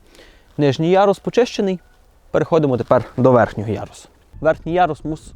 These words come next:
мусить бути набагато вужчий, ніж нижній. Тому також, бачите, тут є,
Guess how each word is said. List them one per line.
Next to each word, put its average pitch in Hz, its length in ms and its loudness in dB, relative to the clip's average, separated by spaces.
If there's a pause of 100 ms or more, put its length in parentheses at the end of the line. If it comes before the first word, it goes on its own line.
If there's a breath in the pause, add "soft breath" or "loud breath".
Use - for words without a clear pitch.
мусить 160 240 -6
бути 147 220 -6
набагато 131 400 -6
вужчий, 131 320 -8
ніж 113 180 -10
нижній. 98 340 -12 (360 soft breath)
Тому 240 320 0 (180)
також, - 400 -4 (120)
бачите, 139 320 -4
тут 120 180 -10
є, 143 200 0